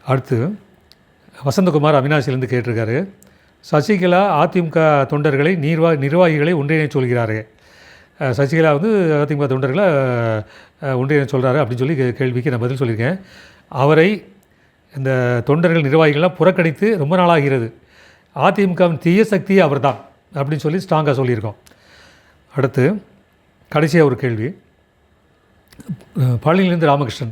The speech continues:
கேட்டிருக்காரு, "ஜெயலலிதா ஒரு இந்து மத ஆதரவாளர் என்று அண்ணாமலை கூறுகிறாரே, இதை, இந்த விஷயத்தை வந்து பல பேர் வந்து இந்த கேள்வி கேட்டிருக்காங்க."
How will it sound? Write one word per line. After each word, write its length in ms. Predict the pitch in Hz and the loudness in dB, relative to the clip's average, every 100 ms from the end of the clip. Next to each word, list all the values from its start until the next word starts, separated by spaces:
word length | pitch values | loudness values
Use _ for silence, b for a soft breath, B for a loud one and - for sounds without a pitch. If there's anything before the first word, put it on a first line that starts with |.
| - | -4
கேட்டிருக்காரு, 540 | 147 135 113 110 196 - B B B B 131 | -4 -2 -2 -2 -4 -6 B B B B -8
"ஜெயலலிதா 440 | 113 165 214 185 214 | 2 4 4 4 4
ஒரு 180 | 175 156 | 2 2
இந்து 200 | 170 196 | 0 2
மத 180 | 175 | 4
ஆதரவாளர் 440 | 151 160 156 147 135 | 4 4 4 4 2
என்று 200 | 135 185 | 0 0
அண்ணாமலை 420 | 139 156 143 147 151 | 0 -2 -4 -4 -4
கூறுகிறாரே, 440 | 143 120 110 110 b b b b b b - | -4 -4 -4 -8 b b b b b b -2
இதை, 240 | 160 180 | 2 2
இந்த 180 | 165 175 | 2 0
விஷயத்தை 300 | 160 214 196 | 0 0 0
வந்து 160 | 180 | 0
பல 180 | 151 170 | 0 2
பேர் 160 | 196 190 | 2 2
வந்து 160 | 165 | 0
இந்த 120 | 160 139 | -2 -2
கேள்வி 260 | 151 147 | 0 0
கேட்டிருக்காங்க." 640 | 123 131 123 117 110 165 | -2 -2 -4 -4 -2 -2